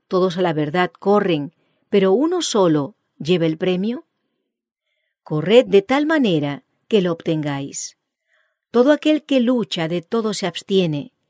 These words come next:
Ellos a la verdad para recibir una corona corruptible, pero nosotros una incorruptible.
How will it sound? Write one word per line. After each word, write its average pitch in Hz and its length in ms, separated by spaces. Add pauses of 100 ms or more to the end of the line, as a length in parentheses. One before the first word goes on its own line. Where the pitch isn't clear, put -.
(580)
Ellos 247 300
a 302 60
la 240 120
verdad 190 480 (360)
para 208 200
recibir 208 420
una 262 180
corona 214 420
corruptible, 170 800 (400)
pero 190 180
nosotros 170 800 (240)
una 247 240
incorruptible. 156 960